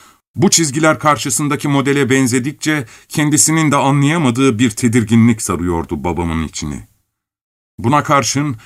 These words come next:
en ayrıntı sayılabilecek çizgileri, en uçucu ifadeyi bile kaçırmamaya ve bunları aslına uygun biçimde tuvaline aktarmaya çalışıyordu.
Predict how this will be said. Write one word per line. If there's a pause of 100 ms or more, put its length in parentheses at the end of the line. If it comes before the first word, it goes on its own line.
(140)
en
ayrıntı
sayılabilecek
çizgileri, (300)
en
uçucu
ifadeyi
bile
kaçırmamaya (220)
ve
bunları
aslına
uygun
biçimde
tuvaline
aktarmaya
çalışıyordu.